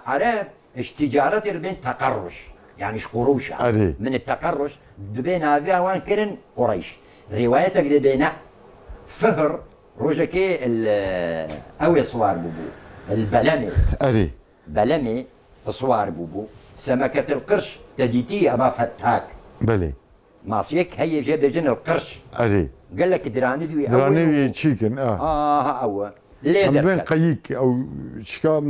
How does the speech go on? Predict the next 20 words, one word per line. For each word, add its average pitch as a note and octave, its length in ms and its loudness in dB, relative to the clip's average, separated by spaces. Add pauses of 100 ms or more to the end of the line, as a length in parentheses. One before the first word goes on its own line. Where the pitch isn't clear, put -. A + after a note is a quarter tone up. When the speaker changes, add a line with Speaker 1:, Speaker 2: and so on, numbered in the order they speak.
Speaker 2:
بێن C#3+ 240 2
قەی-، C3 220 2
Speaker 1:
ئا. F3 100 4
Speaker 2:
قەییکێ E3 340 4 (100)
سیار G2 320 0
بوو. E2 160 -12
Speaker 1:
سەمەکەت F3 480 0
القرش، - 340 -4 (200)
Speaker 2:
ئا. A#2 120 0
Speaker 1:
ئە، A2 560 -2
گەلێک A3 320 0
فەتاکە. G#2+ 540 -2
Speaker 2:
ئەرێ. F#2 220 -2 (240)
Speaker 1:
و G2+ 200 -6
گەلێک، G#3+ 320 2
ئە، D#3+ 120 0 (440)
ئد-، D#3 280 -2 (100)
ئەبد E3 240 -2 (120)
ئاوێ C3+ 320 2 (100)
دە D#3 100 -4